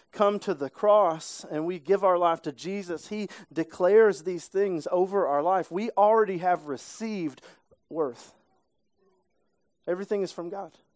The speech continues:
I don't, I don't need you to make me feel worthy. I don't, I don't need people to make me feel worthy. I don't, I don't even need religion to make me feel worthy, because what God already says about me is I'm a new creation.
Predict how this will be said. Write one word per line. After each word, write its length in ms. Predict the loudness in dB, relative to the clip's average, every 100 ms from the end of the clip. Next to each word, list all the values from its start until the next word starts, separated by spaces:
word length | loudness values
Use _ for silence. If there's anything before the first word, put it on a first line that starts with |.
| _ _ _ _ _ _ -2
I 80 |
don't, 100 | 0
I 60 | 2
don't 80 | 2
need 180 | 0 -2
you 160 | -4
to 120 | -4 -4
make 160 | -2
me 80 | -4
feel 260 | -2 -2 0
worthy. 460 | -2 -2 0 4
I 80 | 4
don't, 100 | 4
I 40 |
don't 100 | 2
need 160 | -2 -4
people 340 | -6 -2 -2 0
to 140 | -2
make 160 | -2 -2
me 140 | -4
feel 280 | -2 -2 -2 -8 0
worthy. 500 | 4 4 2 2 4
I 80 | 4
don't, 80 |
I 80 | 2
don't 80 | 0
even 180 | -2 -4
need 160 | -4 -2
religion 580 | -2 2 2 2 -4
to 140 | -2 -2
make 180 | 0 -2
me 140 | -4
feel 240 | -2 -2 0
worthy, 400 | 2 2 2 -6
because 320 | -6 -8 -8
what 100 | -6
God 220 | 0 2
already 280 | 2 0 -4
says 420 | -6 -2 0 0
about 260 | -2 -2 -4
me 80 |
is 100 | -4
I'm 140 | -4 -4
a 60 |
new 220 | -4 -6 -8
creation. 640 | -4 0 0 0 -6